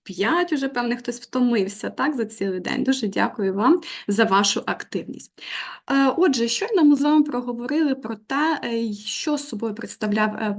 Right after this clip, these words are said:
м, гетьман, останній гетьман Павло Скоропадський, якою була його внутрішня, е, зовнішня політика, перепрошую. А зараз ми повинні акцентувати увагу саме на постаті і історичній постаті, і, відповідно, дати аналіз його, е,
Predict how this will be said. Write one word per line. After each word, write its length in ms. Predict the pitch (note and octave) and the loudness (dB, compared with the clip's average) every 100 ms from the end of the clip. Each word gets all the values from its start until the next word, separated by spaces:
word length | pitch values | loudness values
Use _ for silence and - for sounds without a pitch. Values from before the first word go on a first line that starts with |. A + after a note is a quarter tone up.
| G#3+ | 0
м, 260 | G3+ G3 | 2 4
гетьман, 560 | G3 G3+ A#3 A3 G#3 G3+ - - | 2 2 2 2 2 2 -2 -10
останній 460 | G3+ - A#3 A#3 G3+ | -10 0 4 6 6
гетьман 380 | G3+ G3 G3 G3 | 2 0 -2 -2
Павло 220 | G#3 A3 | -2 -2
Скоропадський, 600 | - C4 C4 - - B3+ | -2 -2 2 2 2 -2
якою 180 | B3+ B3 | 0 0
була 160 | A3+ | 0
його 140 | A3 G#3+ | -2 2
внутрішня, 500 | B3 G3 F#3+ F#3+ G3 A3+ | 2 2 -4 -8 -8 -2
е, 80 | G#3+ | 2
зовнішня 380 | G#3 A3 G#3 G3+ | 4 4 4 0
політика, 440 | C4 G4+ G4 D4 | 2 4 4 2
перепрошую. 580 | B3+ - - A3+ - G3+ - - - - | 0 -4 -2 -2 -2 -6 -8 -8 -8 -2
А 100 | C#4+ | 2
зараз 240 | G4 A4 D4 | 4 6 6
ми 60 | |
повинні 280 | C4 C4 B3+ | 8 8 8
акцентувати 540 | G3 A3 A3 A3+ A3+ | 6 0 0 -2 -2
увагу 240 | G3 G#3 G3 | -2 0 -2
саме 280 | - G3 F#3+ | -4 -4 -4
на 120 | F#3+ | -4
постаті 640 | - F4+ - C#4+ - A3+ - - - | 0 0 2 -2 0 -4 -8 -14 -4
і 80 | A#3 | -2
історичній 560 | - A#3+ C4+ C4 A3+ | 0 4 4 4 2
постаті, 520 | G#3+ A3+ A3+ G#3 G3+ | 2 -2 0 -2 2
і, 60 | C#4+ | 2
відповідно, 400 | F4+ G#3 B3 A3 | 2 0 0 0
дати 400 | G3+ A#3+ B3+ G#3 - - | -2 -2 -4 -8 -10 -2
аналіз 560 | A3+ G#3+ A3+ C4 B3 F#3+ | 2 4 4 2 0 0
його, 480 | G3 F#3 G3 A#3 B3+ - - - | -2 0 0 0 -4 -16 -18 -10
е, 460 | G3 G3 G3 G#3 | -6 -6 -6 -8